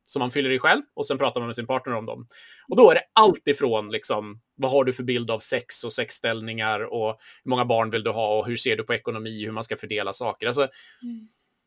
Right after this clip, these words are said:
Speaker 1: det, man kanske inte behöver gå hela den vägen om man nu känner att en lång kurs inte var det jag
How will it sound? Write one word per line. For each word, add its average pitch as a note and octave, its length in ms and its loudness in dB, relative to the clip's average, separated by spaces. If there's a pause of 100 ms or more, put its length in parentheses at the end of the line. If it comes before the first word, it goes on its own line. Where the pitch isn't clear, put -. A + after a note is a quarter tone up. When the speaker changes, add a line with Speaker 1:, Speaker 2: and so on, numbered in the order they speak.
(340)
Speaker 1:
det, D#3+ 140 -8
man G3 100 4
kanske A#3+ 240 4
inte G#3+ 120 -4
behöver A3 200 4
gå G#3+ 120 10
hela G#3+ 200 6
den G#3+ 140 4
vägen F3+ 280 2
om D3+ 80 -2
man D3+ 140 0
nu D3 80 0
känner C3+ 280 0
att B2 200 -4 (400)
en B2 420 -12
lång B2 240 -4
kurs D3 340 -6
inte B2 160 -8
var G#2+ 80 -4
det G#2+ 80 -2
jag G#2+ 160 -6